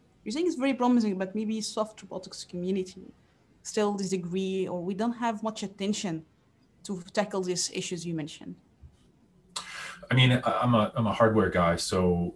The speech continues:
Speaker 2: I, I tend to be more focused on the sort of physical components of these, of, of the robots that we create. I think that, you know, over the past decade or, or several decades in soft robotics has been, you know, tremendously fruitful in terms of figuring out all the different things that we could build,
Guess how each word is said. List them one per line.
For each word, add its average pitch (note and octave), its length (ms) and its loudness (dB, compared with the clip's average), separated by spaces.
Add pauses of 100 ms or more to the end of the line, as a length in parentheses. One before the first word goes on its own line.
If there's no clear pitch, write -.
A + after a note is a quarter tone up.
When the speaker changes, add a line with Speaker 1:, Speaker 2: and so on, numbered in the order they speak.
(100)
Speaker 2:
I, F#2+ 360 -2 (120)
I G2 60 -4
tend F#2+ 220 0
to F2+ 60 2
be F#2+ 120 2
more F2+ 180 4
focused F2+ 540 0
on E2+ 180 2
the E2 140 2
sort F2 240 0
of D#2+ 160 0
physical F#2 480 -2
components F2+ 600 -2
of D#2 140 -6
these, E2 540 -2
of, D#2+ 200 -8
of F2 180 -4
the F2 80 -6
robots F2 380 2
that E2 120 -10
we E2 80 -6
create. F2+ 540 -2 (640)
I A2+ 100 6
think C#3+ 220 2
that, - 180 4
you G#2+ 80 4
know, F#2+ 160 4
over A2+ 260 8
the F#2+ 120 4
past - 640 4 (480)
decade F#2+ 380 2
or, F2 200 6
or F2 300 0
several G2 400 2
decades E2+ 580 2
in E2 120 0
soft F2+ 320 2
robotics F2+ 600 2 (420)
has F2 240 0
been, E2+ 500 4 (260)
you G2+ 120 -2
know, F2+ 60 -2
tremendously A2 420 6
fruitful G2+ 420 2
in E2+ 60 4
terms F2 320 2
of E2 180 2
figuring F#2 440 2
out F2 200 4
all G2 180 4
the F#2+ 80 0
different F2+ 380 -2
things E2+ 240 -2
that - 80 -10
we F2+ 80 -2
could E2 220 -8
build, E2 360 2